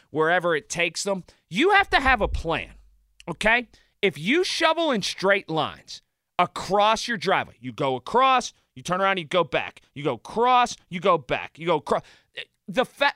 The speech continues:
so many people, it blows me away, don't understand the elementary principles of shoveling snow. It has to be in absolute straight lines.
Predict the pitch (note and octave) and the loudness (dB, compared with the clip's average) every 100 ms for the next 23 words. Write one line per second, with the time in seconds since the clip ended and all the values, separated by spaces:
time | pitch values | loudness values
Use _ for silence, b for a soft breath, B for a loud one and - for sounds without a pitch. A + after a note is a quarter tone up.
0 | - - - C4 E4 G4+ F4+ F4 D#4 - | -4 -6 -2 2 2 2 0 0 -2 -2
1 | B3+ B3 D#3 C3+ F3 G3+ A3+ G3 G#3+ F3 | -2 0 -2 -2 0 4 4 2 -2 0
2 | E3 A2+ b b - G#3+ B3 C4 B3+ - | 0 -2 b b 0 2 2 -2 -4 -2
3 | A3 F#3+ F#3 G3 F#3+ - F3 - F3+ F#3+ | 0 2 0 2 0 -2 -6 -4 -4 -4
4 | F#3 D3+ D3+ - D#3+ C#3 C3 - - F#2 | -4 -4 -6 -2 0 0 -4 -6 -10 -12
5 | - _ _ - F#3+ D#3+ G3+ A3+ A#3+ C#4+ | -14 _ _ -6 -6 -4 2 2 2 -6
6 | G3+ A#3 F3+ C#3+ - G3+ B3 - A#3+ A3 | -4 -2 -2 -4 0 2 2 0 0 0
7 | G3+ - - F#3 F3 D3+ C3 F#2 - | 0 -6 -2 -2 0 -4 -6 -8 -16